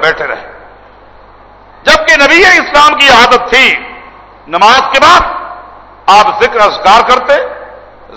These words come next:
ذکر اذکار کے بعد صحابہ کرام کو اگر آپ نے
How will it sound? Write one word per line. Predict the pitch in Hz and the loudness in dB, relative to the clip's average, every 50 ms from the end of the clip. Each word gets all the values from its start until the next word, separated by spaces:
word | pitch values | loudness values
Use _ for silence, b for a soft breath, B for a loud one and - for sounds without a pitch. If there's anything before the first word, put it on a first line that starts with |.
| - - | -6 -4
ذکر | 247 269 - 254 | -4 -2 -2 -2
اذکار | 226 202 - - 214 214 226 220 220 | -4 -4 -2 0 2 2 2 2 2
کے | 214 | 0
بعد | 208 240 285 311 - - - - - - - - - - - - - - - - - - - - - | 2 2 2 2 0 -2 -6 -12 -14 -16 -18 -20 -20 -20 -20 -20 -20 -20 -20 -20 -20 -20 -20 -8 -2
صحابہ | - 214 147 180 220 - 269 269 - - | 0 0 2 2 2 2 2 2 2 2
کرام | 240 254 277 302 - - | 2 2 2 2 0 0
کو | 285 285 277 226 - - - - - - - - - - - - - - 202 | -2 -2 -2 -2 -6 -12 -18 -20 -20 -20 -20 -20 -20 -20 -20 -10 -4 -2 0
اگر | 220 226 240 220 | 2 2 2 2
آپ | 226 233 247 240 240 | 4 2 2 2 0
نے | 233 | -2